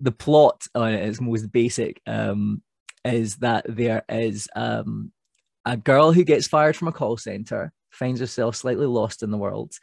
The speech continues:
and she meets some, a sort of wild child painter, and together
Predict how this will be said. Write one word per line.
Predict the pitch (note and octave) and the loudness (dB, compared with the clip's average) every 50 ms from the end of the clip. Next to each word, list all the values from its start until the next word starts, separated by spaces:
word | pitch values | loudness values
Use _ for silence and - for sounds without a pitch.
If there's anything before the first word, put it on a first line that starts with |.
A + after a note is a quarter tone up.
| - - _ _ _ - | -20 -20 _ _ _ -8
and | G#2+ G#2 | -8 -8
she | - - A2+ | -6 -4 -4
meets | A2+ A#2+ B2+ - - - - - - - _ _ _ _ _ | -2 -2 -2 -4 -6 -6 -8 -8 -8 -12 _ _ _ _ _
some, | - - B2 A#2 A2+ G#2+ G#2+ - | -8 -4 -4 -2 -2 -4 -4 -4
a | - A#2 A2+ - | -6 -6 -6 -6
sort | - - A#2 - | -6 -6 -6 -4
of | A2 G#2 | -6 -4
wild | G2+ A2 A#2 A#2 A#2 G#2+ | -4 -2 -2 -2 -2 -4
child | - - B2+ A#2 A2+ A2 G2 - _ | -4 -4 -2 -2 -2 -2 -4 -6 _
painter, | - A#2 A2+ A2 A#2 - - A2 G2+ G#2 G#2 - | -6 -4 -2 -2 -4 -4 -4 -4 -4 -4 -4 -4
and | - A2 A2 G#2+ G2+ - | -6 -8 -8 -8 -8 -8
together | - - A2 - A#2+ A2+ G#2 D3 D#3 G#2+ G2+ F#2+ | -8 -8 -6 -4 -6 -6 -6 -6 -6 -6 -6 -6